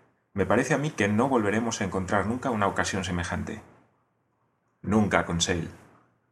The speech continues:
Además, el señor Nemo, que justifica muy bien su nombre latino,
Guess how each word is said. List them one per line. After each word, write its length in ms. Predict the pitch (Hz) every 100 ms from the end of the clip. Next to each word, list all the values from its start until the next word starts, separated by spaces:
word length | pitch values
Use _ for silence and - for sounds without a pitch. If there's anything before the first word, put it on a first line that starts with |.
| -
Además, 560 | 92 98 147 160 -
el 100 | 92
señor 400 | 82 95 110 101
Nemo, 360 | 92 127 131 170 - -
que 100 | -
justifica 520 | 90 113 104 110 151 127
muy 200 | 104 110
bien 260 | 110 107
su 140 | 87 90
nombre 220 | 95 95
latino, 440 | 82 87 110 117